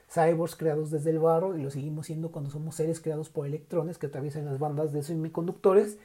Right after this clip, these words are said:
y que tienen lugares cyborgs, que es-, eh, que construyen espacios cyborgs. Estas, estos mapas y estas historias, estos lugares,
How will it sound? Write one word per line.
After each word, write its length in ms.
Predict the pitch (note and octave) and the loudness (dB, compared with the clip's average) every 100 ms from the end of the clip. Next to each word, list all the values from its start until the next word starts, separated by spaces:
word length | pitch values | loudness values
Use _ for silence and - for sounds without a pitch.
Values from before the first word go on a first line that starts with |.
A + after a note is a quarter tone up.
| - - - | -20 -20 -12
y 80 | D3 | -2
que 120 | E3+ | -2
tienen 300 | F3 F#3 F#3+ | 0 -2 2
lugares 340 | E3 E3+ F3 | 2 2 0
cyborgs, 460 | - G3 D#3+ C#3+ C#3 | 2 4 4 0 -4
que 120 | - | -8
es-, 120 | D3 - | -10 -8
eh, 160 | D#3+ D#3 | -10 -8
que 140 | D3 | -8
construyen 500 | C#3 D3 D#3 D3 D3+ | -8 -8 -6 -4 -4
espacios 460 | D3 - C#3+ C#3+ C#3 | -6 -8 -10 -10 -4
cyborgs. 480 | F3 C#3+ A2 - - _ _ _ _ - | -2 -2 -4 -12 -20 _ _ _ _ -4
Estas, 380 | D#3+ - F3 E3 E3 | -4 0 0 0 -2
estos 220 | D#3 E3+ | -6 -2
mapas 580 | E3+ E3 E3 E3+ F3 - | 0 0 0 -2 -4 -6
y 40 | |
estas 220 | D#3+ E3+ E3+ | -8 -8 -8
historias, 540 | C#3+ - D3+ D3 D#3 | -6 -2 -2 -2 -6
estos 260 | D#3 E3 D#3+ | -8 -6 -2
lugares, 460 | E3 F#3 E3+ G#3+ | 2 4 4 2